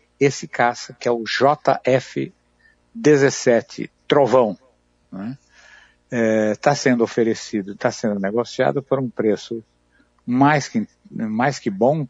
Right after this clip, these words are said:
pelos padrões do mercado, cerca de seiscentos e quarenta e quatro milhões de dólares, envolvendo doze aviões, dez de ataque, é, de um único lugar,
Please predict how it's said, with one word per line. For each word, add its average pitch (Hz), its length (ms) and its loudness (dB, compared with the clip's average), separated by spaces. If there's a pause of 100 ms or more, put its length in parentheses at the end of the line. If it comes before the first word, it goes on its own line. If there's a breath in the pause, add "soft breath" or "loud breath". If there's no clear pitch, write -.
(240)
pelos - 220 -4
padrões 104 500 -2
do 104 80 -10
mercado, 117 540 -2
cerca 107 320 -6
de 104 280 -6 (400 soft breath)
seiscentos 123 580 -2
e 120 40 -12
quarenta 117 320 2
e 107 60 -2
quatro 95 440 -4
milhões 117 720 2
de 101 120 -10
dólares, 117 640 0 (440 soft breath)
envolvendo 104 720 0 (120)
doze 135 480 4
aviões, 107 680 -2 (460)
dez 117 800 0
de 113 160 -2
ataque, 123 680 -2 (160)
é, 98 440 -6
de 101 260 -10
um 104 100 -4
único 104 300 -6
lugar, 110 460 -4